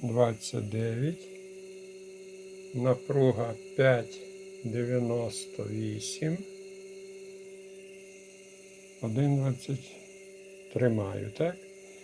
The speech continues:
Тепер відкидаю заземлення. Споживання виросло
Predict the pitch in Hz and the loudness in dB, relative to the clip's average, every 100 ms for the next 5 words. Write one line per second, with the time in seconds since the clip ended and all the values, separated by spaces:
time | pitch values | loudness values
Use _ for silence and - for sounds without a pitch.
0 | - - - - 160 139 131 - 127 123 | -16 -14 -2 10 10 12 8 4 0 6
1 | 143 135 120 107 120 107 113 104 107 120 | 8 8 6 6 4 6 6 6 6 6
2 | 127 156 170 - - - - - 156 156 | 6 6 2 -10 -20 -20 -18 -16 -16 -14
3 | 156 311 151 151 151 147 147 147 147 147 | -14 -14 -14 -14 -18 -20 -20 -20 -20 -20
4 | 143 143 147 143 143 143 143 143 143 143 | -20 -20 -20 -20 -18 -18 -18 -16 -16 -14
5 | 143 143 117 123 131 131 123 117 120 127 | -10 -2 0 4 6 6 6 4 4 2
6 | 120 113 - 113 | 0 -2 -2 0